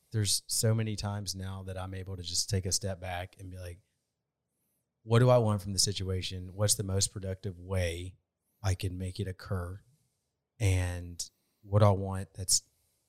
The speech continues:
best for my children?" And I think we both obviously want that. And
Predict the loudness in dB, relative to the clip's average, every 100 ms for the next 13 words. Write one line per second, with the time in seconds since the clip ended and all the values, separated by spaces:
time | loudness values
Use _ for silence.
0 | _ 6 6 6 -2 -4 -2 2 2 2
1 | -6 -8 -8 -6 -6 -8 -6 -6 -6 -8
2 | -16 _ _ _ _ _ _ 4 6 8
3 | 4 2 -8 -8 -6 -4 -4 -4 -8 _
4 | _ _ _ 0 2 2 -2